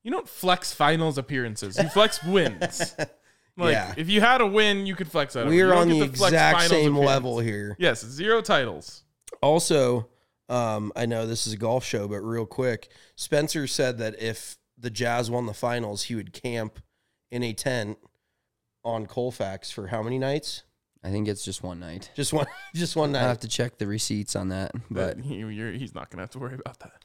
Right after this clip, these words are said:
Speaker 2: Yeah, exactly. The Jazz are fake as fuck. Back to the golf.
Speaker 1: Um, two guys I wanted to talk about.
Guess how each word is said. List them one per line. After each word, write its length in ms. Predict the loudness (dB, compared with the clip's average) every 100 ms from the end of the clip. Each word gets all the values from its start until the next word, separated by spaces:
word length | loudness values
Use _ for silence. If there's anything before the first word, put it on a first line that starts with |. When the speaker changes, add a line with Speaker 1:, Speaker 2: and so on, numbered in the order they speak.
| -8
Speaker 2:
Yeah, 320 | -2 -2 -2 -6
exactly. 520 | -6 -4 -4 -6 -10
The 120 | -12
Jazz 360 | -8 -6 -6 -8
are 60 | -12
fake 260 | -14 -14
as 100 | -14
fuck. 360 | -14 -14 -18 _ _ _ _ _ _ _
Back 440 | _ -4 0 0
to 60 | -2
the 80 | -6
golf. 460 | -4 -6 -6 -14 _ _ 0
Speaker 1:
Um, 240 | 2 0 -8 _ _ _ -16 -16 _
two 140 | -2 4
guys 220 | 6 6
I 60 |
wanted 180 | 4 2
to 80 | 0
talk 240 | -2 -4
about. 280 | -4 -8 -8